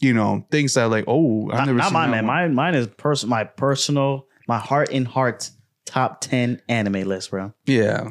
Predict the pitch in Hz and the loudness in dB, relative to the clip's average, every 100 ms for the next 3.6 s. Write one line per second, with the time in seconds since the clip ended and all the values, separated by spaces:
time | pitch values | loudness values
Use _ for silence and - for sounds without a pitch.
0 | 120 196 202 220 214 143 131 120 120 117 | -2 0 2 2 2 2 0 0 0 0
1 | - 113 104 123 113 113 120 101 143 127 | 0 -2 0 0 2 2 2 2 2 4
2 | 113 101 - 110 107 107 104 - 101 107 | 4 2 2 2 4 2 0 0 0 0
3 | 104 101 101 107 107 | 0 2 0 0 0